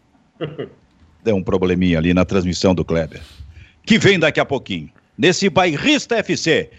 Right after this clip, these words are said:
Speaker 2: Bairrista Futebol Clube em campo. Eu tava há pouco brincando, né, Ramiro? Lembrando dos campeonatos gaúchos.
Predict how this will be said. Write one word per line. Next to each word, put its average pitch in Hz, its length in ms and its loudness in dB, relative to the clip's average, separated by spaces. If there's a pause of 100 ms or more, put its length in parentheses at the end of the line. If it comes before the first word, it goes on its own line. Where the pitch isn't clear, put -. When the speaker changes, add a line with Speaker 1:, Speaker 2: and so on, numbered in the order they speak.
(140)
Speaker 2:
Bairrista 175 840 -2
Futebol 165 600 0
Clube 175 720 -2
em 175 320 -2 (120)
campo. 92 1000 -2 (760)
Eu 95 120 -6
tava 117 300 -2
há 95 40 2
pouco 123 240 -4
brincando, 110 440 0
né, 107 100 0
Ramiro? 101 480 -2
Lembrando 104 540 0
dos 104 800 -2 (500)
campeonatos 110 760 0
gaúchos. 90 840 -6